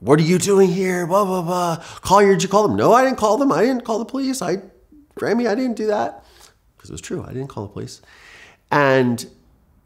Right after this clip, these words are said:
uh, they, she starts telling the story of how my mother had left in the middle of the night and she had done this before and, uh, you know, which was just bullshit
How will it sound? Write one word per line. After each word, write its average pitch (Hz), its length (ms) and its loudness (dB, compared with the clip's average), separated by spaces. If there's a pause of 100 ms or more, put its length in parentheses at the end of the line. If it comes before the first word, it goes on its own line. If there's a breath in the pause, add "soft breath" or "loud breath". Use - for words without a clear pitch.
uh, 92 440 -2 (600)
they, 110 640 0 (300)
she - 240 -2
starts 135 400 0
telling 123 260 2
the 117 60 2
story 117 420 2
of 98 200 -2 (320 loud breath)
how 113 220 2
my 110 140 4
mother 110 320 2
had 110 180 -2
left 101 300 0
in 110 80 -2
the 101 80 -2
middle 104 300 0
of 101 100 -2
the 107 100 0
night 101 560 0
and 98 280 -2 (340 loud breath)
she - 220 -4
had 117 120 4
done 117 200 4
this 113 160 4
before 104 1000 0
and, 95 640 -4
uh, 71 380 -6
you 127 180 -4
know, 104 140 2
which 104 180 -4
was 107 100 -6
just 101 160 -8
bullshit - 140 -14